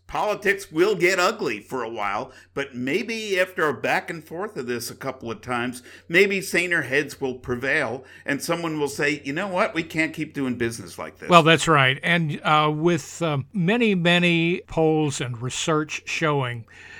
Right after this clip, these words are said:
Speaker 2: that, on the whole, the United States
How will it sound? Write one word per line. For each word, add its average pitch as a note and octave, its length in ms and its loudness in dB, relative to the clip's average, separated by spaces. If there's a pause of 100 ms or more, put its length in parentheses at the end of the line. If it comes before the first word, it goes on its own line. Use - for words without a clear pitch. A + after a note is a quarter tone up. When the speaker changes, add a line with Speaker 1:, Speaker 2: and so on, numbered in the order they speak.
(180)
Speaker 2:
that, C#3 480 2 (480)
on A3+ 400 0
the A#3+ 160 0
whole, C#3+ 640 0 (560)
the C#3+ 100 0
United C#3+ 460 0
States C#3 560 -6